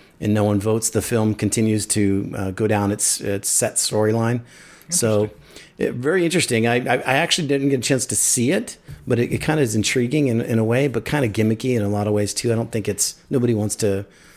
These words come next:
Speaker 1: stop what they're doing. I don't think a lot of people, may-, maybe there's a, you know, a hybrid of that would be interactive, but I don't s-, I don't know if they're,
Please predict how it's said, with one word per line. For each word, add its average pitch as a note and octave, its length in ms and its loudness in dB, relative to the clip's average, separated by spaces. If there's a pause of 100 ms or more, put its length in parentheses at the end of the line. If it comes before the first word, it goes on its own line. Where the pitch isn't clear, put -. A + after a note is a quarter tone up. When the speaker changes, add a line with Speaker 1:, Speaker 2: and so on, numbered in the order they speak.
(260)
Speaker 1:
stop - 360 0
what G#2+ 100 -2
they're A2 120 2
doing. A2 400 2
I C#3+ 100 0
don't A#2+ 160 2
think G#2+ 140 -2
a G2 60 -2
lot G#2 200 0
of A#2 60 0
people, D3 240 0
may-, A#2 180 2
maybe A#2 300 2
there's G#2+ 240 2
a, G#2 160 0 (280)
you A2+ 120 -8
know, A2+ 340 -2
a G#2 40 2
hybrid A2 420 0
of F#2+ 120 -2
that F2+ 260 -2
would F#2+ 140 -4
be F2+ 320 -4 (380)
interactive, F#2 680 0
but A2 120 0
I A#2 80 2
don't C3 140 -2
s-, - 340 -2
I A#2 60 0
don't B2 240 0
know A2 340 2
if - 180 -6
they're, G#2 300 0